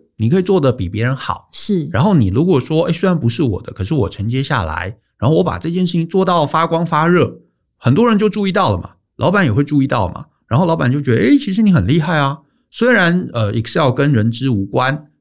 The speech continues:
Speaker 1: 可是你就等于是有一个能力发挥出来，超越人资的这个边界。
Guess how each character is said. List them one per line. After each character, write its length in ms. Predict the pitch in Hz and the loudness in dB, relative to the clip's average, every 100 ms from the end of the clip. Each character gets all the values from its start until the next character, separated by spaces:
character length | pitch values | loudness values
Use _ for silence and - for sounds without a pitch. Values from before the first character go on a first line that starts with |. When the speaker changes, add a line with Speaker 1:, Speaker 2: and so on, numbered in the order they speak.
| _ | _
Speaker 1:
可 180 | - 214 | 0 2
是 200 | 202 180 | 4 2
你 260 | 123 101 | 2 -2
就 340 | 87 165 160 139 | -2 0 0 0
等 300 | - 101 90 | -4 -8 -6
于 160 | 98 | -6
是 240 | 123 - 139 | -4 0 0
有 180 | 98 92 | 0 -2
一 60 | |
个 260 | 113 135 120 | 0 0 2
能 260 | 101 101 | 0 -2
力 200 | 123 139 | 0 0
发 340 | 113 151 156 165 | 0 -2 0 0
挥 320 | 175 151 156 | -2 0 0
出 240 | 156 151 | -2 -2
来， 180 | 143 95 | 0 0
超 300 | 95 - 208 | -4 -2 0
越 140 | 208 113 | 2 2
人 260 | 92 92 | 0 -6
资 240 | 104 101 98 | -8 -10 -8
的 140 | 98 | -8
这 180 | - 101 | -8 -10
个 80 | 90 | -8
边 260 | 101 95 | -6 -6
界。 280 | 98 107 - | -2 -4 -4